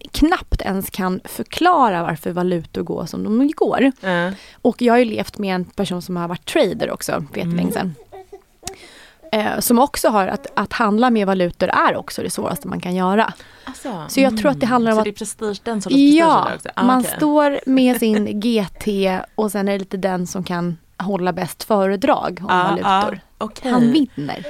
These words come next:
Speaker 2: Mm, det är en sån, jag förstår. Eh, jag märker ju när män pratar om nittiotalskrisen. Alltså, nittiotalskrisen är ju lite, eh, svår att förstå, liksom, för det, ja, men, men då kom liksom yttre krafter, varav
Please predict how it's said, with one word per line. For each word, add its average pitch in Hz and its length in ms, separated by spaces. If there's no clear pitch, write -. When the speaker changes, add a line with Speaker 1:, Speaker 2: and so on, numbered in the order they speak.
Speaker 2:
Mm, 214 640
det 190 80
är 196 40
en 190 120
sån, 165 280
jag 175 100
förstår. 180 260
Eh, 190 300
jag 208 100
märker 226 260
ju 202 60
när 196 60
män 170 260
pratar 170 360
om 160 160
nittiotalskrisen. 190 1120
Alltså, 190 140
nittiotalskrisen 202 840
är 165 40
ju 156 60
lite, 151 200
eh, 131 100
svår 151 320
att 147 120
förstå, 160 380
liksom, - 220
för 151 80
det, 165 140
ja, - 80
men, 175 220
men 196 120
då 190 80
kom 185 240
liksom 156 300
yttre 196 280
krafter, 175 280
varav 151 300